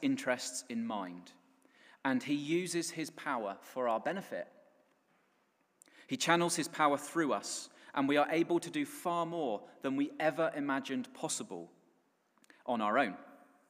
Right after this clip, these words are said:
Paul reminds us this, "All glory be to God our Father, who is able through his mighty power at work in us to accomplish infinitely more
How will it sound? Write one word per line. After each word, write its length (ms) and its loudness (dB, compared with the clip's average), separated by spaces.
Paul 180 4
reminds 440 2
us 160 -6
this, 400 -4
"All 240 8
glory 460 4
be 180 2
to 160 -4
God 360 4
our 240 4
Father, 560 4
who 140 6
is 160 4
able 420 2
through 380 2
his 200 -6
mighty 420 -4
power 480 0
at 220 0
work 480 2
in 160 0
us 460 -6
to 180 -2
accomplish 880 -4
infinitely 640 -2
more 480 -2